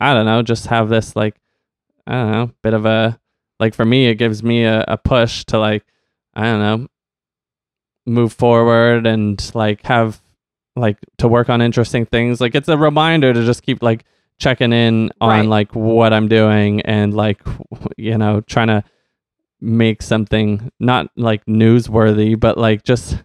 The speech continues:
Speaker 1: uh, reflecting, I guess. Like,
Speaker 2: Right.
Speaker 1: I think it's, it's almost like each week you get a little chance to give, like, a retrospective and, like, see, like, how things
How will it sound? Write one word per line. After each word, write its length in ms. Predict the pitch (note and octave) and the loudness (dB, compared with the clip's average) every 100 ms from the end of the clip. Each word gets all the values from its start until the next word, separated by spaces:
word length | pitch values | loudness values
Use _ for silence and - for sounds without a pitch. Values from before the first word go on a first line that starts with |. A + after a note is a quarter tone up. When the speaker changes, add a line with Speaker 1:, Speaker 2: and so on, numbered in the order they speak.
| - - | -14 -14
Speaker 1:
uh, 380 | - - - A2+ | -10 -8 -6 0
reflecting, 680 | C3+ - C3 - G2+ G#2 | 0 2 -2 -2 -4 -2
I 100 | A2 | 0
guess. 280 | A2+ A2 - | 2 0 0
Like, 120 | B2 F#3+ | 0 0
Speaker 2:
Right. 180 | D#3+ - | -2 -2
Speaker 1:
I 60 | B2+ | 0
think 140 | D3 | 2
it's, 180 | C#3+ - _ - | 0 -4 _ -6
it's 180 | G#2 | 0
almost 260 | C#3 D3 C#3+ | 0 0 0
like 180 | C#3+ B2 | -2 -2
each 240 | C#3 B2+ - | -2 -2 2
week 220 | C3 A#2+ | 0 0
you 100 | A#2 | 0
get 140 | A#2+ | 2
a 60 | A#2 | 4
little 260 | A#2+ A#2+ A2+ | 4 4 2
chance 380 | - A#2 A#2+ | 0 0 -2
to 120 | - A2+ | -4 0
give, 220 | A2+ G#2+ | 0 2
like, 200 | G#2+ G#2+ | 0 0
a 60 | |
retrospective 920 | A2 A2+ - A2+ - A#2+ A2+ A2+ G#2 A2 | 0 -2 0 -2 0 -4 -2 0 0 2
and, 180 | A#2 B2 | 2 2
like, 200 | A#2 - | 0 -2
see, 180 | C3+ | -2
like, 200 | A#2+ A2+ | 0 0
how 160 | - A#2 | 0 0
things 340 | A#2+ A2+ A2 | 0 -2 -4